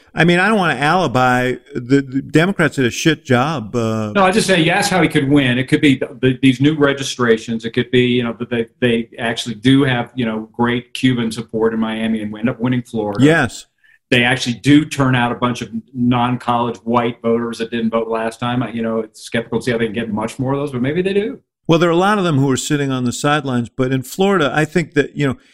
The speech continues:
Speaker 1: the truth is, the Trump campaign, the one thing that they have done well in the last four years is they have done this sort of microscopic, sort of micro-targeting, uh, effort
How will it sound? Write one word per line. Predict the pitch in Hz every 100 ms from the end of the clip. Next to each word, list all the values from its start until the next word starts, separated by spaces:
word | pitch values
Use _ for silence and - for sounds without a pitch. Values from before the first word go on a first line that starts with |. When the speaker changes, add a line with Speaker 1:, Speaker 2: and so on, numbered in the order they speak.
| _ _ _ _ _ 180
Speaker 1:
the | 147
truth | - 247 254
is, | 156 131 123 - -
the | 131
Trump | - 185 170 _
campaign, | - 160 151 - 139 117 123
the | 127
one | 156 175
thing | 180 165
that | 156
they | - 131 131
have | 120 107
done | 123 127 113
well | 110 101 104 113 -
in | 113
the | 113
last | 113 117 120 -
four | 127 123
years | 110 104
is | 110 101
they | 120 123
have | 127 107
done | - 131 135
this | 123 - -
sort | - 123 113
of | 107
microscopic, | 120 127 127 117 - 123 117 - 117 - _ _ _
sort | - 123 113
of | 107
micro-targeting, | 123 135 135 120 - 117 120 113 113 110 104 _ _ _ -
uh, | 113 110 -
effort | 135 127 - 120 113